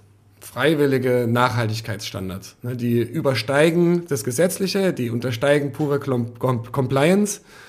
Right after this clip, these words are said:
Und sowohl ich auf der Einkaufsseite oder ihr auf der Röstereiseite oder auch die Produzierenden auf der Produktionsseite können sich das frei überlegen, ob sie da dran teilnehmen an so einem Programm oder nicht.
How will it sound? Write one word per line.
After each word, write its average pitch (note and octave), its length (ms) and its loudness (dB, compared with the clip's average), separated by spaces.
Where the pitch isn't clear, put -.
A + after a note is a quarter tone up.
Und C3+ 200 -2
sowohl D3 600 6
ich F#3 300 0
auf C#3 120 -2
der B2+ 120 -4
Einkaufsseite F3 1080 4
oder C3+ 460 4
ihr D3+ 200 4
auf C3+ 80 0
der C3 180 2
Röstereiseite F3 800 4
oder F3 220 6
auch D#3 160 4
die E3+ 100 0
Produzierenden D#3+ 540 2
auf D3 80 2
der D#3+ 80 0
Produktionsseite C#3+ 560 0
können E3 200 2
sich B2+ 160 -2
das - 220 -8
frei C#3+ 300 2
überlegen, C3 640 2
ob A#2 120 -4
sie B2 100 -4
da A#2+ 120 0
dran A#2 240 -2
teilnehmen D3 440 2
an C#3 80 0
so C3+ 80 -2
einem C#3 120 0
Programm B2+ 380 -4
oder C3 180 0
nicht. A2+ 320 -2